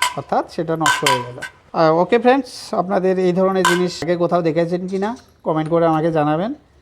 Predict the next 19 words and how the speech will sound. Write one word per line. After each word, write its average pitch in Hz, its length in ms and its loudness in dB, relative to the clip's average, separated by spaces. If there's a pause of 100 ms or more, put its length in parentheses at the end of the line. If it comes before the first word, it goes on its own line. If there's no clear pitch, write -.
(180)
একটু 190 260 -2
আগে 202 180 2
আমি 214 180 -2
বললাম, 190 220 4
এটা 175 200 2
কিন্তু 180 300 -2
আমার 180 300 2 (480)
চ্যানেলের 180 500 4 (220)
বিষয় 165 340 0
নয়, 254 180 0
আমি 190 180 -4
একটু 208 140 -4 (160)
আপনাদের 165 300 0 (100)
সঙ্গে 190 240 2 (540)
শেয়ার 226 400 6
করলাম, 127 380 -6 (520)
কারণ 160 220 -2
আমার 170 140 0
বাড়িতে 170 280 4